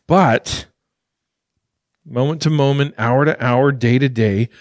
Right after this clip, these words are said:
you're presented with these questions you don't have answers to.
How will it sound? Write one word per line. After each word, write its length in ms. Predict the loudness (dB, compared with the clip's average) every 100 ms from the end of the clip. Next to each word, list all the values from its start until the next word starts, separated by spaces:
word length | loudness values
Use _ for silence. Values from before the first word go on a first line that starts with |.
| -20 _
you're 120 | -4
presented 500 | -2 -2 -2 0 0
with 100 | -2
these 220 | -2 -2 -2
questions 960 | -12 -6 -4 -4 -8 -10 -10 -12 -14 -16 _ _ _
you 120 | -4 -4
don't 140 | -2
have 140 | -2
answers 440 | -2 -2 -2 -6 -4
to. 280 | -6 -8